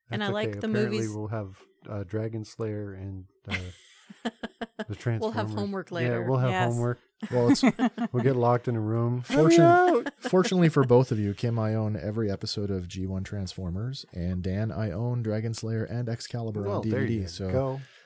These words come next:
Speaker 4: you can
Speaker 3: <laughs>
Speaker 4: definitely borrow some research material if you'd like.
Speaker 2: <laughs>
Speaker 1: Well, it seems like you and Kelly in that aspect are the, uh,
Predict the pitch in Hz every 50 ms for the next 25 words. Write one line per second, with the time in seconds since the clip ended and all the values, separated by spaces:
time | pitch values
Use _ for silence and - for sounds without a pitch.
0 | - 170 - - 123 110 110 - 117 113 107 117 120 - 123 123 110 - 113 107
1 | 98 107 107 110 110 110 104 - 110 104 107 107 104 - - 110 - - 110 98
2 | - 104 101 101 98 - - 120 98 - 240 - - - - 175 226 254 - -
3 | 135 160 262 254 247 - 269 269 254 247 226 202 226 214 214 202 196 - - 202
4 | 196 190 180 175 180 180 170 170 170 180 175 160 - - - - - - - 175
5 | 165 165 160 - 170 170 165 165 160 160 160 160